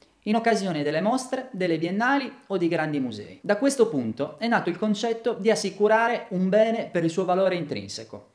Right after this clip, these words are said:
Il passo fu breve e da quel momento vennero assicurati, oltre che i mobili per le esposizioni, anche le opere d'arte esposte,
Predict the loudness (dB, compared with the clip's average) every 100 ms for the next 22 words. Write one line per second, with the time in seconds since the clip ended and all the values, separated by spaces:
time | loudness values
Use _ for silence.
0 | _ -4 0 2 2 -2 -2 -2 -2 -2
1 | -6 -10 -6 -4 0 2 2 0 -4 -8
2 | -8 -2 0 0 -2 -4 0 0 0 -2
3 | 0 0 2 0 -2 -2 -2 -4 -4 -4
4 | -4 -4 -4 -4 -2 0 -2 -4 2 2
5 | 4 2 2 2 2 2 0 -4 -6 -8
6 | -10 -16